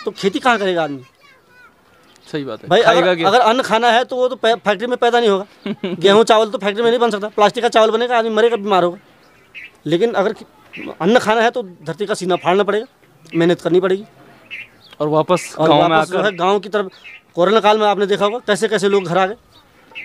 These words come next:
Speaker 1: घर में तो लोगों को इतनी, वो थोड़ी हुई जितना प्लेन में हाहाकार हुआ, यहाँ तो लोगों ने, जिसके पास बेचारे पास गाय भैंस जिसकी दूध देती थी, अपना छाछ होला, वो छाछ सारे गाँव में बांट दे, भाई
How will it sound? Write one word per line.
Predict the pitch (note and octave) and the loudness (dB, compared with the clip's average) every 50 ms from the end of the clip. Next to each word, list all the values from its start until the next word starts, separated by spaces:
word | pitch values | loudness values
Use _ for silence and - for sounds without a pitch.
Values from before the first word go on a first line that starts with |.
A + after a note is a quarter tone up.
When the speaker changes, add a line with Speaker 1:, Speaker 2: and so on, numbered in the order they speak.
| - - - _ - _ _ _ _ _ _ _ - - | -20 -20 -20 _ -20 _ _ _ _ _ _ _ -20 -10
Speaker 1:
घर | A#2+ D#3+ E3 | -6 -2 2
में | F#3 G#3 | 4 4
तो | G3+ | 6
लोगों | G#3 G#3 G#3+ F#3+ G3+ G3 | 6 6 6 6 6 6
को | G#3+ A#3 A3 F#3+ | 6 4 2 0
इतनी, | - G3+ D#3+ A3 A#3 A#3 A3 A3 A3 A3 G3+ A3+ G#3 - G3 F3+ - - | -6 -6 -4 -2 -4 -4 -6 -8 -8 -8 -6 -6 -8 -10 -12 -16 -6 -2
वो | F3 G3 | -2 0
थोड़ी | G3 - F#3+ A#3+ | 0 2 0 0
हुई | C4 C4+ | 0 -2
जितना | A3 G#3+ A3+ A#3 A3+ A#3 | -4 -2 0 0 0 0
प्लेन | G3+ - _ F#3+ G3+ G#3+ A3 | 0 -2 _ 2 2 4 4
में | G#3+ | 2
हाहाकार | D#3+ F3+ G3 F#3 G3 G3 | 2 2 0 0 0 -2
हुआ, | F3+ G3 | -2 0
यहाँ | G3 F#3 F3+ F3+ | -2 -2 -2 -2
तो | F#3+ | -2
लोगों | G3 G3 F#3 F3+ | -2 -2 -2 -2
ने, | F3+ G3 F#3+ _ - - - - _ _ - | -2 -4 -6 _ -20 -20 -20 -20 _ _ -12
जिसके | D#3+ C#3 F#3 F#3+ | -4 -2 0 2
पास | G3 F3+ | 2 2
बेचारे | D#3+ E3+ F3 F#3+ G3 G3+ | 2 4 2 2 4 4
पास | G3 F3+ E3+ | 4 2 2
गाय | D#3 D#3 D3+ F3 F3 F#3+ | 0 0 2 2 2 2
भैंस | E3+ F3+ G3 F3 F#3+ G3 - - - - - _ _ - - | 2 0 -2 -2 -4 -10 -14 -18 -20 -20 -20 _ _ -14 -12
जिसकी | E3+ D3+ E3 E3 - F3+ F#3+ F#3+ F#3 F3+ | -8 -6 -6 -4 0 2 2 4 2 2
दूध | E3+ D#3 F3+ F3+ | 0 0 0 2
देती | D#3 F3+ E3 G3+ | 2 2 0 0
थी, | G3 F3 G#3+ A3+ G#3 G3+ - | -2 -2 -6 -6 -10 -12 -8
अपना | E3 D#3 F3 F3+ | -2 0 0 0
छाछ | D3 - E3 E3 D#3+ | 2 2 0 0 2
होला, | E3+ F3+ F#3+ G#3 | 2 2 2 0
वो | G3+ - - - - - - - - - F3+ | -2 -4 -10 -20 -20 -20 -16 -14 -6 -4 -4
छाछ | E3+ - F3 E3+ E3 | -2 0 0 0 2
सारे | - F#3 G3+ | 2 2 4
गाँव | F3+ F#3 F#3 | 4 4 4
में | F3+ E3+ | 2 2
बांट | E3 F3 F#3 G3 | 0 -2 -2 -2
दे, | A3+ | -4
भाई | G#3 F#3 G3 | -4 -4 -6